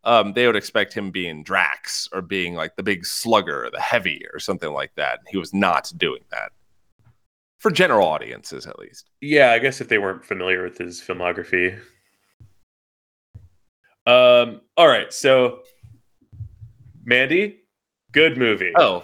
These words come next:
Speaker 1: Mandy, great movie. Um,
Speaker 2: Great movie.
Speaker 1: I, I think I'll give it a good nine out of ten. Um,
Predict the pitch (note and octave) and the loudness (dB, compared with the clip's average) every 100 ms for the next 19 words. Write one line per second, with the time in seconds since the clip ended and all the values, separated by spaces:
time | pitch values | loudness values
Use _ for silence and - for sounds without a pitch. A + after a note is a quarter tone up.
0 | - D3 C3 G#2+ - C#3 C#3+ C3 B2+ B2 | -2 0 0 -2 -2 0 0 0 -4 -2
1 | B2 A#2+ - A2 A2+ C3 C#3 B2+ A#2+ A2 | -4 -6 -8 -4 0 2 2 2 -2 0
2 | G2 F2+ F2 _ _ A#2 C3 C3+ B2+ B2 | 0 -2 -6 _ _ 0 2 2 0 -4
3 | A#2 A#2+ C3 B2 A#2+ A#2 A2 G2+ A2+ A2 | -8 -6 -6 -2 0 0 -2 -6 -4 -2
4 | G2+ G2 G#2+ G#2 G2+ G#2+ A#2 A2+ A2 G2 | -2 -2 -4 -4 -2 0 0 0 -2 -4
5 | A#2+ A2+ B2 B2 _ G2 G2 F#2 F2+ E2+ | -4 -4 -6 -14 _ -6 -4 -4 -6 -10
6 | E2+ | -16